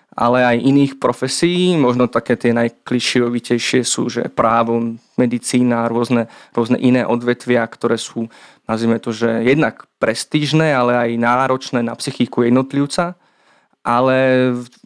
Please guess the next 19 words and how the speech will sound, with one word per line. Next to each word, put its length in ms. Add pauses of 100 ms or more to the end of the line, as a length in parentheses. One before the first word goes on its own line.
(100)
veľmi 400
sa 160
to 160
odráža 320
vlastne 400
aj 240
vo 160
vzdelávacom 880
procese 560
akejkoľvek 720
iného, 480
iného 240
odboru. 400 (640)
Ale 240
teda 240
budeme 240
sa 160
baviť 320
teda 320